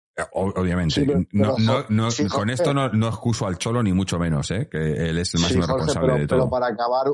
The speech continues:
Speaker 2: último en esta, en esta fase de grupo, no
Speaker 1: Claro.
Speaker 2: te lo compro.
Speaker 1: No, no,
Speaker 2: O sea,
Speaker 1: no.
Speaker 2: ya,
Speaker 1: No.
Speaker 2: eso
Speaker 1: Eso,
Speaker 2: no, eso
Speaker 1: eso
Speaker 2: hubiese sido
Speaker 1: aquí,
Speaker 2: un milagro,
Speaker 1: aquí todos.
Speaker 2: sinceramente. Si hubiese dicho, hubiese sido Liverpool, el año pasado mismo, si te queda el año pasado fuera, Liverpool, Oporto,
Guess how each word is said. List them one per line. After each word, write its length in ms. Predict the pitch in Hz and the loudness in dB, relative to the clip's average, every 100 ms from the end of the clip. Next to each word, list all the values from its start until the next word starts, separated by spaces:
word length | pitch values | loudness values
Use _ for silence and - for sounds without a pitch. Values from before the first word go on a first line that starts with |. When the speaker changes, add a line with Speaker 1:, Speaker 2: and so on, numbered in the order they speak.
| - | 0
Speaker 2:
último 480 | 143 135 135 131 135 | -2 0 0 0 2
en 80 | 135 | 0
esta, 320 | 135 123 98 | -2 -2 0
en 80 | 131 | 0
esta 260 | 120 127 | 0 -2
fase 240 | 127 127 131 | -4 0 2
de 140 | 123 | 4
grupo, 600 | 123 123 123 143 - - - | 2 2 0 -2 -4 -10 -4
no 80 | |
Speaker 1:
Claro. 160 | 135 110 | 0 2
Speaker 2:
te 60 | 104 | 2
lo 80 | 98 | 0
compro. 300 | 117 135 95 | 0 2 2
Speaker 1:
No, 60 | |
no, 60 | 92 | 2
Speaker 2:
O 40 | |
sea, 140 | 87 117 | 2 0
Speaker 1:
no. 160 | 85 _ _ _ | -4 _ _ _
Speaker 2:
ya, 80 | 120 78 - - | -4 -2 -4 -4
Speaker 1:
No. 180 | 127 139 | 0 0
Speaker 2:
eso 160 | 139 151 | 0 -2
Speaker 1:
Eso, 100 | 147 | 0
Speaker 2:
no, 160 | - - | 0 0
eso 140 | - | 2
Speaker 1:
eso 0 | 175 | 2
Speaker 2:
hubiese 240 | 170 170 | 2 2
sido 100 | - | 0
Speaker 1:
aquí, 240 | - 110 117 | 0 0 2
Speaker 2:
un 60 | 73 | 2
milagro, 340 | - - 131 | 2 2 0
Speaker 1:
aquí 520 | 95 101 120 127 113 92 - | -2 -2 0 0 -2 -4 -6
todos. 160 | - 107 | -2 2
Speaker 2:
sinceramente. 640 | 151 143 - - 123 107 - | 2 0 -6 -8 -6 -6 -4
Si 120 | 147 | -2
hubiese 240 | 170 165 | 0 0
dicho, 240 | 175 170 165 | 0 0 0
hubiese 180 | 151 | 0
sido 200 | 139 156 151 | 0 0 2
Liverpool, 800 | 196 180 147 - 170 175 175 170 - _ | 2 0 -2 -2 0 2 0 -2 -12 _
el 120 | - 151 | -2 0
año 160 | 185 | 0
pasado 340 | 156 139 131 127 | 0 -2 0 2
mismo, 320 | 156 156 131 | 2 2 2
si 140 | 131 | 0
te 100 | 123 | 0
queda 160 | 131 185 | 0 0
el 60 | |
año 180 | 185 180 | 2 0
pasado 380 | 165 147 175 151 | 0 -2 -2 0
fuera, 360 | 156 180 185 185 _ _ _ _ | 0 0 0 -4 _ _ _ _
Liverpool, 720 | 110 135 131 131 113 120 127 | 0 2 2 0 -2 0 2
Oporto, 720 | 120 110 139 131 - 131 127 | 2 2 0 0 -2 -2 -2